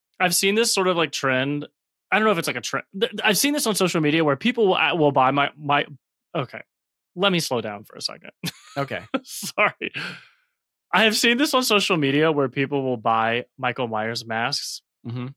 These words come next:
Speaker 1: and wear them, but,
Speaker 2: Yeah.
Speaker 1: like, do a dance, or they'll be doing something, like,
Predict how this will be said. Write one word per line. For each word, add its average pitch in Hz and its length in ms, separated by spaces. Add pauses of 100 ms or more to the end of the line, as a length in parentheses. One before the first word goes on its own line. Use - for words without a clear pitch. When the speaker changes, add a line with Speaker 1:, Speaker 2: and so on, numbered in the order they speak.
(100)
Speaker 1:
and 135 320
wear 131 240
them, 135 380 (120)
but, 143 300
Speaker 2:
Yeah. 123 260
Speaker 1:
like, 113 80 (460)
do 196 200
a 202 40
dance, 202 640
or 180 160
they'll 165 160
be 165 160
doing 160 400
something, 170 760
like, 143 420